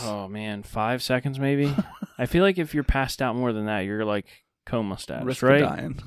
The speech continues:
Speaker 1: Like, you might get knocked out for a few seconds, but
Speaker 2: Yeah. I feel people that black out.
Speaker 1: minutes?
Speaker 2: Yeah. Yeah, but that's how
Speaker 1: That
Speaker 2: it is in
Speaker 1: guy's
Speaker 2: movies.
Speaker 1: gonna have some brain damage,
Speaker 2: Yeah,
Speaker 1: probably.
Speaker 2: I feel that's how it is in movies, though.
Speaker 1: Did anybody die yet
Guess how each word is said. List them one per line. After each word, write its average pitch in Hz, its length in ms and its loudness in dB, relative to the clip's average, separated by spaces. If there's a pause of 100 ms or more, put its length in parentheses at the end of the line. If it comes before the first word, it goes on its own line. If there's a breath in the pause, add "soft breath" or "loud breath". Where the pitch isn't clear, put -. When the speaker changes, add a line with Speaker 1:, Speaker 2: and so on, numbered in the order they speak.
Speaker 1:
Like, 127 160 0
you 156 100 2
might 170 160 4
get 151 100 0
knocked 123 280 2
out 113 120 0
for 117 80 -4
a 101 40 -4
few 104 320 -2
seconds, - 540 -8
but 107 180 2
Speaker 2:
Yeah. - 120 -8 (240)
I - 60 -14
feel 127 160 -2
people 131 160 2
that 120 140 0
black 123 180 4 (160)
out. - 200 -4
Speaker 1:
minutes? - 40 -
Speaker 2:
Yeah. - 240 -4 (1300 loud breath)
Yeah, - 140 -8
but - 120 0
that's - 160 6
how 190 80 6
Speaker 1:
That 170 60 6
Speaker 2:
it - 40 4
is 160 60 4
in 117 60 6
Speaker 1:
guy's 110 80 6 (180)
Speaker 2:
movies. - 400 -2 (240)
Speaker 1:
gonna 110 200 -2
have 95 240 -4
some 87 160 -10
brain 82 260 -6
damage, 58 360 -10
Speaker 2:
Yeah, - 120 -6
Speaker 1:
probably. - 180 -10 (100)
Speaker 2:
I - 40 -18
feel - 140 -2
that's 127 180 -2
how - 100 0
it - 80 -2
is - 120 -2
in - 100 -8
movies, - 340 -6
though. - 200 -10 (680 soft breath)
Speaker 1:
Did 120 140 2
anybody 160 360 6
die 143 220 4
yet 175 200 2